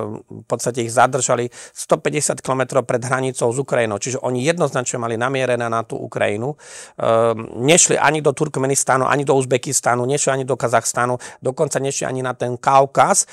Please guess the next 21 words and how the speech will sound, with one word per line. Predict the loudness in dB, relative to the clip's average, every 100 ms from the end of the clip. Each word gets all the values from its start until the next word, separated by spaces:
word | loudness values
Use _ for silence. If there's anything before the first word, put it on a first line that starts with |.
| -12 -8
e, | -6 -2
čo | -2
by | 0
teda | 0 -2 0
<laughs> | 2
malo | 2
byť | 0
prirodzené, | 0 2 4 4 4 4 4 2 0
že | -2 -2
by, | -2
e, | -6 -14 -20 -12 -6 -2 -2 0 0 0
nejaké | 0 0 0
takéto | 0 0 -2 -4
islamské | -2 0 -2 -2 -2
zložky | 0 -2 -4
sa | -2 -2
chceli, | -2 -2 -4
e, | -8 -20 -4
stratiť | -2 0 2 2 0 -6 -8
v | -10 -10 -8
tých | -4 -4